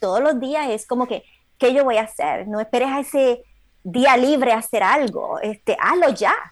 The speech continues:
si puedes, hazlo ya, estira tu día y hazlo. A veces toma dos, dos horas lo que quieres hacer.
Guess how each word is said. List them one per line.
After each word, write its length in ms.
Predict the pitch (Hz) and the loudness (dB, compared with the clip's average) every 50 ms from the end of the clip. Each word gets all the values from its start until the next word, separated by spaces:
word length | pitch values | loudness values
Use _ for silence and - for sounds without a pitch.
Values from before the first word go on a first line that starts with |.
| _ _ | _ _
si 160 | - - 214 | -8 -8 -4
puedes, 280 | - 214 214 277 330 302 | -2 0 0 0 0 -2
hazlo 180 | 233 220 269 | -2 -4 -4
ya, 320 | 294 233 226 - 294 320 - _ | -6 -6 -8 -8 -10 -12 -12 _
estira 340 | 226 220 - 220 208 208 220 | -14 -10 -8 -4 -2 -2 -2
tu 120 | - 339 269 | -2 -2 -4
día 280 | 269 269 - - - | -4 -6 -4 -4 -2
y 140 | 214 208 185 | -2 -2 -2
hazlo. 420 | 170 220 370 466 370 - - 208 - _ - | -2 -2 -2 -4 -4 -6 -8 -10 -12 _ -6
A 80 | 208 | -4
veces 280 | 208 196 - - 269 233 | -4 -4 -4 -6 -6 -4
toma 240 | - 254 262 294 277 | -4 -2 -2 -2 0
dos, 220 | 220 240 269 262 - 220 175 | 0 0 0 -2 -6 -6 -2
dos 260 | 226 240 302 - - - | -2 -2 -2 -4 -8 -4
horas 380 | - 214 214 262 247 233 220 220 | -2 -2 0 2 2 2 2 2
lo 100 | 214 202 | 0 -4
que 100 | 208 190 | -6 -8
quieres 220 | - - 190 233 247 | -8 -6 -4 -4 -4
hacer. 580 | 240 208 - - - 202 247 240 208 196 202 | -6 -8 -10 -6 -2 0 0 2 0 0 -2